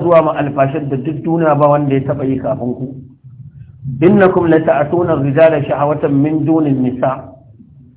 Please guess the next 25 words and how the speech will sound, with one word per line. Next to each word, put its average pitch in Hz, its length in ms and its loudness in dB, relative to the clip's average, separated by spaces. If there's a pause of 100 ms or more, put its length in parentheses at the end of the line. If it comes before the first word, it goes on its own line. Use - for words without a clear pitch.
(120)
Allah 160 340 4
sai 160 240 0
ce, 139 160 0
"Bal 151 140 2
antum 160 500 -4
qaumun." 156 480 -4 (640)
Ko 170 120 0
mutane 160 420 0
ne 147 100 0
maƙannata. 131 640 -6 (720)
Za 165 160 4
ku 160 100 -4
ga 160 120 2
da 147 160 0
luwaɗi 156 680 2 (720)
da 139 160 0
kafirci 160 680 0
duk 180 260 -2
da 170 80 4
mai 156 240 0
yin 151 160 -2
luwaɗi 143 320 2
ba 123 160 -2
kafiri 139 460 0
bane, 135 260 -4